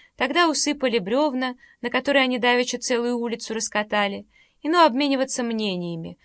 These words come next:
отчего это приказала долго жить система "Союз Печать". "Вообще-то еще не нашу сотню режут", например, говорит один, закуривая патриархальную самокрутку. "Вот если бы закрыли пивной ларек".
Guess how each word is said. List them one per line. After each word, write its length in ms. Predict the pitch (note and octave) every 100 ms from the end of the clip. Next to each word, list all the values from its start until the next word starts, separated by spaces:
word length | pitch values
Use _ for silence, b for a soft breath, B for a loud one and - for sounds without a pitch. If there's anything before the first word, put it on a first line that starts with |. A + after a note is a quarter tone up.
| b b
отчего 400 | A#3+ - D4 D#4+
это 180 | D4+ C#4
приказала 560 | A#3 A#3+ A3+ A3+ G#3+
долго 360 | G3 G#3 G3 F#3
жить 340 | G3+ C#4 - _ b
система 520 | - C#4 C4+ E4 C#4+
"Союз 380 | C#4+ A#3+ A3+ G#3+
Печать". 600 | - G#3+ - E3 D#3+ - _ _ _ b b b b b
"Вообще-то 340 | C4+ - F4
еще 560 | E4 D4+ - - E4+ - -
не 200 | C#4 C4
нашу 360 | C#4 D4 C#4
сотню 440 | C4+ C4+ C#4 A3 G#3
режут", 460 | F#3 E3+ D#3+ - b b -
например, 420 | G3+ A3 A3+ F#3+
говорит 420 | G3 G3+ F#3+ F#3+
один, 440 | F3 G3 C#4 C4+ b b b
закуривая 520 | A3 C#4 F4 F4 D#4
патриархальную 880 | C#4+ B3+ A#3+ A3 G#3+ A#3+ A#3+ A#3+ A3+
самокрутку. 840 | G#3+ G#3+ G3+ G#3+ G3+ F#3+ - - F#3+ _ _ B B B
"Вот 100 | C4
если 240 | D#4+ E4+ E4
бы 100 | C#4
закрыли 460 | C#4+ C#4 D4 C#4
пивной 380 | C#4 B3 A3+ B3+
ларек". 540 | A#3+ G#3 A#3+ B3+ _